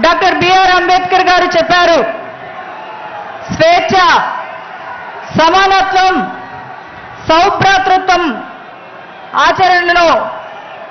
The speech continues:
పెట్టి చూపిస్తూ ఈరోజు పాలిస్తున్నటువంటి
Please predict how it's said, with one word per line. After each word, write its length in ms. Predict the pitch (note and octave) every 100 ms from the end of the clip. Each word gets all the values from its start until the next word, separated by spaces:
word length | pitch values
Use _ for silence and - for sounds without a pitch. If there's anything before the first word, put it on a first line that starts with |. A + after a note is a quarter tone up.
| - - - - -
పెట్టి 340 | D#4 D#4+ G4 F#4+ F#4
చూపిస్తూ 500 | F#4 G4 - F#4+ F#4+ F#4 - - - - - -
ఈరోజు 640 | C#4+ F4+ F4+ F#4 F4+ F4 A#3 - - - - - - - - - D4+
పాలిస్తున్నటువంటి 1120 | E4 F#4+ F#4+ F#4 F4+ F4+ F4+ E4 F4+ D4+ G3